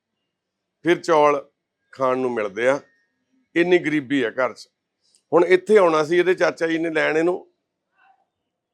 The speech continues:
ਪਿੰਡ ਦੇ ਵਿੱਚੋਂ ਪੈਸੇ ਇਕੱਠੇ ਕੀਤੇ ਆ, ਲੋਕਾਂ ਨੇ ਪੈਸੇ ਦਿੱਤੇ ਕਿਰਾਏ ਦੇ, ਉਹ ਪੈਸਾ ਲੈ ਕੇ ਇੱਥੇ ਤੱਕ ਪਹੁੰਚੇ ਆ। ਹੁਣ ਵਾਪਸ ਜਾਣ ਦਾ ਕਿਰਾਇਆ ਹੈ ਨਹੀਂ ਉਹਨਾਂ ਕੋਲ।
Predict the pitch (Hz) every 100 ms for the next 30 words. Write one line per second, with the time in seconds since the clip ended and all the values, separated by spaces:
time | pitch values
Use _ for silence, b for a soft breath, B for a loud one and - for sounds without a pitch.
0 | _ _ _ _ _ - 165 175 175 185
1 | 180 190 190 170 156 175 165 - 175 147
2 | 151 160 170 190 196 _ _ _ _ -
3 | 139 139 156 160 147 147 160 135 135 151
4 | 147 131 127 120 113 _ _ _ _ _
5 | _ _ _ _ _ - 196 196 185 170
6 | 170 156 147 147 170 180 _ _ _ _
7 | _ _ _ _ _ _ 151 170 160 139
8 | 143 120 120 123 160 156 - _ _ _
9 | 175 151 143 147 175 156 165 160 151 156
10 | 151 139 139 113 107 110 110 107 95